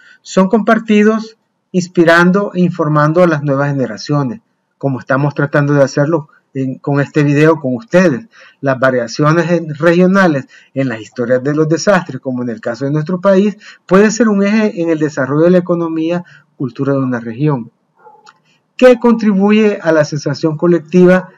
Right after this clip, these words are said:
de preparación cuando estos eventos ocurren?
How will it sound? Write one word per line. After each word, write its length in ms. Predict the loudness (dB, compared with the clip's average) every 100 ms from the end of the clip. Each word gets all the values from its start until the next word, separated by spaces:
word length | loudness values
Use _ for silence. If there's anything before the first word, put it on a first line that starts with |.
| _ -4
de 160 | -2
preparación 880 | 0 -2 0 0 0 -2 -2 -2 -4 -12 -20 -14 -2
cuando 300 | 0 2 -2
estos 280 | -2 -2 0
eventos 580 | 2 0 -2 -6 -8 _ _ _ _ _ _ _ _ _ _ _
ocurren? 600 | -12 -8 -10 -10 -14